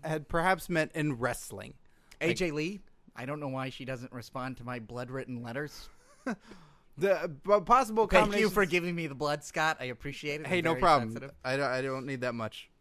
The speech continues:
Speaker 2: Uh,
Speaker 1: Get
Speaker 2: you know
Speaker 1: by.
Speaker 2: what, Scott? I feel like I've bared my heart here. What, what are some of yours?
Speaker 1: Well, I, I'm gonna assume that Chris Bickley five meant
Speaker 2: What's her name from A, a Horse?
Speaker 1: Uh, uh-oh. Careful now.
Speaker 2: <laughs> She doesn't listen.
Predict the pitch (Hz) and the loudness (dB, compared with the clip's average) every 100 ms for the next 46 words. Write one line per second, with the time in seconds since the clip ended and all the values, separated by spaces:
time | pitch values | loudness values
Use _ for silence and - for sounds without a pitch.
0 | - 247 330 349 330 233 202 - 247 226 | 2 4 4 4 4 2 -4 -2 0 2
1 | 220 214 202 175 151 160 151 131 117 104 | 0 0 0 0 -2 -2 -4 -4 -8 -10
2 | 120 107 107 147 202 185 190 185 165 139 | -14 -16 -14 -4 -2 -2 -2 -4 -6 -8
3 | 120 127 - _ _ 151 185 185 185 180 | -10 -14 -20 _ _ 4 6 8 8 6
4 | - 185 - 196 311 311 262 214 - 214 | 0 -2 0 2 2 4 4 4 4 2
5 | 185 - 196 - 180 156 147 - 151 139 | 2 2 0 2 0 0 -2 4 6 6
6 | 120 135 135 - 220 208 220 202 175 156 | 4 4 6 6 2 0 -4 -4 -4 -4
7 | 139 127 156 190 - - _ _ _ _ | -4 -4 -4 -4 -10 -20 _ _ _ _
8 | - - 76 - 139 147 127 120 - - | -10 -4 -4 -4 -2 -2 -2 -4 -6 -4
9 | 156 175 117 113 226 - 214 - - - | -2 -2 -4 0 0 2 0 -2 -16 -20
10 | - - 285 302 170 131 120 113 123 | -20 -10 -2 2 0 -2 -14 -16 -18